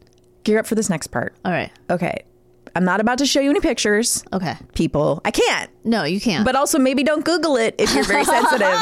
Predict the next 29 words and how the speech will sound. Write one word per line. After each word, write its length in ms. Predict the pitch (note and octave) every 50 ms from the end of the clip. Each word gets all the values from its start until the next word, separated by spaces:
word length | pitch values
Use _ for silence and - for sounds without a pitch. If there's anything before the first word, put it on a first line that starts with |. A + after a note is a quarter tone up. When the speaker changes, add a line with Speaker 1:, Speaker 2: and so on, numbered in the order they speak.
| A4 A4 A4 A4 A4+ A#4+ -
Speaker 1:
'cause 160 | - F4+ G#3
I've 320 | A3+ A3 B3 B3+ C4 C4
seen 260 | C4 - E4 C4 B3 A#3
things 240 | B3 B3 C#4+ C4 G#3
I 100 | F3+ F#3
can't 320 | - - - G3+ G3+ -
unsee. 460 | - F#3 F#3+ F#3+ - - F#3 D#3+ C#3
Speaker 2:
Oh, 160 | A#2 F#3+ F3+ D3+
I'm 180 | D3+ F#3 G3
gonna 160 | F#3+ F#3 F3
be 120 | E3 G3 F3+
Googling 400 | F3 F#3+ F3+ F3+ - - D3+ D3
this. 80 | D#3+
Speaker 1:
Um, 500 | G3 G3 F#3+ F#3+ F#3 F#3 F#3 F#3 F3+ F3+ F3
Speaker 2:
Sweet, 60 | E3+
sweet. 160 | - - - - _ _ _ _ _ _ _ _ - - _ -
Speaker 1:
this 160 | G#3+ G3+ G3
might 140 | G3 F3+ D#3+
be 80 | E3+
a 40 | D#3+
good 120 | D#3+ D#3+
time 160 | - F3 D#3 C#3+
to 60 | C#3+
bite 180 | C#3 - -
down 160 | - - - -
on 80 | - -
something. 480 | - - - - - - - - - - -
<laughs> 0 | - - - - E4 F#4 - - A#4 - B4+
Uh, 480 | F#4+ F4+ - - - - - - G3